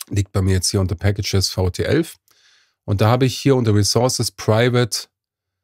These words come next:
äh, Layouts System Mail einfach einen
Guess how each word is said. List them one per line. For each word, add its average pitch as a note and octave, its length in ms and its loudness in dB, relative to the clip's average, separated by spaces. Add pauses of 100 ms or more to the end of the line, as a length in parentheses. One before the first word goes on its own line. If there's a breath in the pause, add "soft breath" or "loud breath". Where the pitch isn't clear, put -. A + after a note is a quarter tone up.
(420)
äh, F#2+ 280 2
Layouts G#2+ 800 2
System E3+ 720 0
Mail D#3+ 240 2
einfach B2+ 340 0
einen G#2+ 240 2